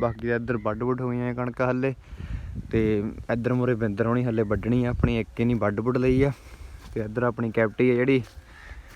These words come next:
ਤੂੰ ਤਾਂ ਦੇਖਦੇ ਇਹਨੂੰ ਕਰਦੇ ਆ ਸਾਫ਼, ਇਹਨੂੰ ਕਰਾਂਗੇ ਚਾਲੂ। ਤੇ ਉਹ ਆਪਣਾ ਖੜਾ ਆ ਬਲੂ ਹਾਰਸ,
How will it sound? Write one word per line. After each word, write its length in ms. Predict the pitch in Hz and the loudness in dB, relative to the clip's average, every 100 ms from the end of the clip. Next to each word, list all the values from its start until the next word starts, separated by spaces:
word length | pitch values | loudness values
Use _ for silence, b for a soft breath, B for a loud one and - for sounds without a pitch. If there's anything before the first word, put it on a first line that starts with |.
| - | -6
ਤੂੰ 220 | 143 175 175 | 4 4 6
ਤਾਂ 200 | 165 156 | 6 8
ਦੇਖਦੇ 280 | 151 139 151 | 8 6 4
ਇਹਨੂੰ 140 | 156 | 6
ਕਰਦੇ 320 | 139 123 117 | 6 6 4
ਆ 80 | 135 | 4
ਸਾਫ਼, 240 | 131 127 | 6 6
ਇਹਨੂੰ 140 | 135 135 | 6 4
ਕਰਾਂਗੇ 340 | 123 120 117 | 4 4 2
ਚਾਲੂ। 500 | - 117 117 135 156 B B B B B B B B B B - - | 4 6 6 6 4 B B B B B B B B B B -20 -2
ਤੇ 60 | 113 | 4
ਉਹ 100 | 120 | 4
ਆਪਣਾ 280 | 113 113 | 4 0
ਖੜਾ 240 | 104 113 117 120 117 | 0 0 2 2 0
ਆ 40 | |
ਬਲੂ 300 | 107 104 113 123 | -2 -2 0 2
ਹਾਰਸ, 440 | 123 113 - | 2 0 -4